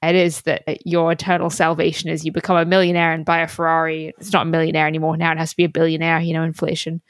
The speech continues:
But it's interesting to see it evolve because, I mean, that's an even dated understanding of what the salvation would be. Now it's, it's even hard to put your finger on what that would really be.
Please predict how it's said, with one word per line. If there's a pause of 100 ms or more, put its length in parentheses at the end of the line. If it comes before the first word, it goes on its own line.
(400)
But
it's
interesting
to
see
it
evolve
because,
I
mean,
that's
an
even
dated
understanding
of
what
the
salvation
would
be.
Now
it's,
it's
even
hard
to
put
your
finger
on
what
that
would
really
be.